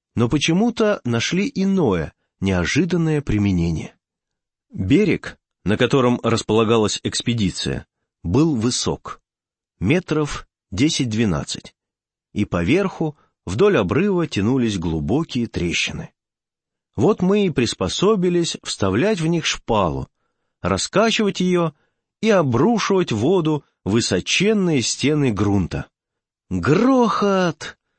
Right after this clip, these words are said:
словно от взрыва, брызги к нашим ногам. День выдался дождливый, эксперименты не проводились, и мы могли бродить со своей шпалой,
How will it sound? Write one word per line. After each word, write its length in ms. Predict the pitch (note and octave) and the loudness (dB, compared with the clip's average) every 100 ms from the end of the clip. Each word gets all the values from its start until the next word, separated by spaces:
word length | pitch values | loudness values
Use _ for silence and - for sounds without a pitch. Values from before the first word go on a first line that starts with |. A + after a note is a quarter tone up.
| _ | _
словно 800 | - - G#2 B2+ A#3 G#3+ F#3 F3 | -12 -6 -2 2 4 4 2 0
от 240 | - C3 B2+ | 0 -2 -2
взрыва, 760 | F2+ E2 F#2+ A2+ A#2 E2 C#2 _ _ _ _ _ _ | -2 -2 0 2 2 0 -4 _ _ _ _ _ _
брызги 920 | E2 D#2 D#3 A#3 A#3+ G3 D#3 D#3 C3+ A2+ _ _ _ _ | -6 0 2 2 2 0 -2 -2 -2 -6 _ _ _ _
к 100 | - | -2
нашим 400 | F#2 D3+ - F#2+ | 0 0 -2 -2
ногам. 320 | E2+ D2+ D2+ - _ _ _ _ _ _ _ _ _ _ _ _ | -2 -4 -8 -10 _ _ _ _ _ _ _ _ _ _ _ _
День 260 | B2+ B3 | 0 2
выдался 440 | C#3+ C3 G2+ F#2 F#2 | 2 4 2 0 -2
дождливый, 840 | F2 E2 D#2+ D#3 A3+ G3 E3+ D3+ _ _ _ _ | -2 -2 -2 -2 0 0 -2 -4 _ _ _ _
эксперименты 800 | A2+ - A#2+ B2 F#3 A#3+ G3 A2 | -6 -2 0 2 2 0 0 0
не 120 | F#2 | 0
проводились, 840 | - D#2+ D#2 F#2 G#3 G3+ D#3+ - _ _ _ _ _ | -2 -2 -2 -2 -2 -2 -6 -10 _ _ _ _ _
и 100 | A2+ | 2
мы 200 | G3 C4+ | 4 4
могли 580 | A3+ G#3 G#3 G#3+ G#3 - | 4 2 0 0 0 -2
бродить 680 | F#2 F#2+ F#2 G2+ G#3+ A3 - | -2 0 0 0 -2 -2 -2
со 140 | F3 | -4
своей 280 | - E3+ E3 | -2 -2 -2
шпалой, 640 | - - C#3+ D3+ C#3 C3 | -4 -2 0 0 -2 -4